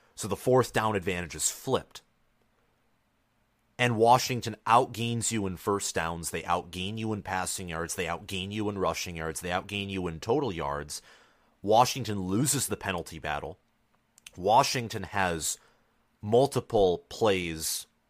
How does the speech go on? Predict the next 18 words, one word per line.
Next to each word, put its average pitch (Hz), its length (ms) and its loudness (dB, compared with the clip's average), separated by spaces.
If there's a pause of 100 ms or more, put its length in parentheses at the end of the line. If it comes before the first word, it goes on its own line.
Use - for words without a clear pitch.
(120)
mo-, 117 240 -2
more 123 320 8
than 107 240 0
Oregon, 113 460 6
that 78 180 -8
could 139 180 -2
have 113 140 0
turned 98 260 -4
into 80 140 -10
turnovers, 80 720 -6 (1080)
but 98 300 2
it 90 140 -10
ju-, 101 120 -6 (160)
just - 200 -6
didn't 92 240 -6
go 90 160 0
that 76 260 -6
way. 67 260 -10